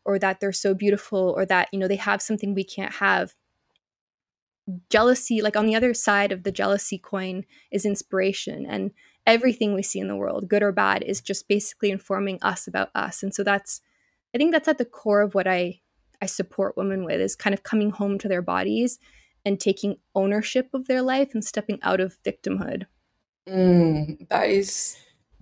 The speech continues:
Speaker 2: it's massive, right? Because it's so easy. Like, when you're in a relationship, and I'm sure we can all relate, is when something's not going right, we're like,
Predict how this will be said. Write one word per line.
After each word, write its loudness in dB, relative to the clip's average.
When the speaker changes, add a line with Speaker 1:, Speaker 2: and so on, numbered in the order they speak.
Speaker 2:
it's 0
massive, 2
right? 4
Because 4
it's 4
so 6
easy. 4
Like, 2
when 6
you're 4
in 4
a 4
relationship, 2
and 4
I'm 2
sure 4
we 4
can -4
all -2
relate, 2
is 2
when 6
something's 4
not 2
going 4
right, 2
we're 4
like, 4